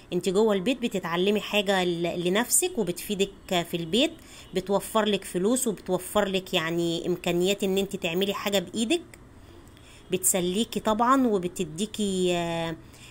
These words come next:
يعني وقت ممتع إن انت بتستمتعي بحاجة انت بتعمليها بإيدك. فلازم كل واحدة لو عندها وقت فراغ تتعلم حرفة معينة هي بتحبها.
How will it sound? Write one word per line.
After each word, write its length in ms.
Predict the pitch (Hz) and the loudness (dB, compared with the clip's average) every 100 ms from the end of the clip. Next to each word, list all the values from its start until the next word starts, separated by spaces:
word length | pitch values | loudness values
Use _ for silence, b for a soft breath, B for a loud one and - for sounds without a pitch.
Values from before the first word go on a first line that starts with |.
| B | B
يعني 300 | 175 160 175 | 0 2 4
وقت 300 | 190 - - | 4 2 0
ممتع 540 | 196 240 262 311 311 - | 2 2 4 2 2 0
إن 120 | 190 | 0
انت 180 | 220 226 | 2 0
بتستمتعي 680 | - 190 - 190 185 262 240 | -2 0 0 0 2 2 0
بحاجة 300 | - 254 262 | 0 0 2
انت 160 | 240 | 0
بتعمليها 440 | 226 190 190 214 220 | 0 0 2 2 2
بإيدك. 360 | - 185 165 - - B B B B B B B - | 0 -4 -4 -8 -18 B B B B B B B -6
فلازم 500 | 180 180 202 220 214 | -2 2 2 2 0
كل 280 | - 226 220 | 0 2 4
واحدة 440 | 220 - 233 269 | 2 2 2 4
لو 140 | 214 190 | 4 4
عندها 320 | 180 190 214 | 2 2 4
وقت 260 | 220 - | 2 0
فراغ 380 | 202 190 208 311 | -2 0 2 0
تتعلم 800 | 311 208 185 208 214 190 185 180 | 0 -4 0 2 4 2 2 0
حرفة 400 | 170 - 214 - | -2 -2 -2 0
معينة 520 | 185 170 175 185 247 320 | 0 0 2 2 4 4
هي 160 | 226 | 2
بتحبها. 600 | 185 - 170 160 226 330 | 0 -4 -6 0 2 2